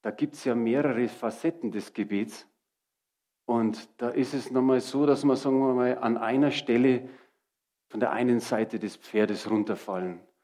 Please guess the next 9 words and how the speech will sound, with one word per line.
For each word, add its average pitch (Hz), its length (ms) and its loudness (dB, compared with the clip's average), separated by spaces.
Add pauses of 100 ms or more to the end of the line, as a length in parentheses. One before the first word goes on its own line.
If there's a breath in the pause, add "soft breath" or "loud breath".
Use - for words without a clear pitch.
(320)
Und 107 120 -2
ich - 140 -4
meine 113 220 2
damit 117 300 2
die 113 60 2
Bitte 139 480 2
und - 140 0
die 110 80 -2
Fürbitte. 113 640 0